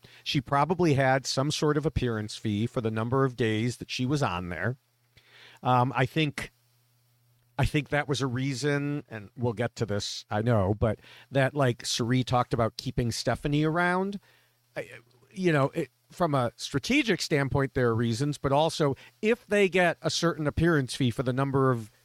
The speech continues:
shows they're on, then again, you're, you are helping your friend by keeping them around. And,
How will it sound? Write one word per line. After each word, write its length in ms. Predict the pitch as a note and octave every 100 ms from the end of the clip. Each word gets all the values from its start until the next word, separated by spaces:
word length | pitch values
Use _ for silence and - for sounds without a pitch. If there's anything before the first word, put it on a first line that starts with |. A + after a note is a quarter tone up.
| _
shows 400 | - F#3+ F#3 D3+
they're 240 | B2 G#2+ G2+
on, 320 | F2 F#2 G#2+ - _ _ _ _
then 160 | E3 G3+
again, 300 | G#3+ B3+ C#3
you're, 180 | C3 D3
you 180 | D#3 G3
are 200 | B3 C3
helping 300 | D3+ D3 B2
your 120 | A#2
friend 420 | - G#2 G2 F#2+ -
by 320 | A#2 G2 F#2 - _
keeping 340 | - C3+ A#2+ A2+
them 160 | F#2+
around. 400 | F2+ F2+ D#2 - - - - _
And, 560 | - C#3+ C#3+ C#3 C#3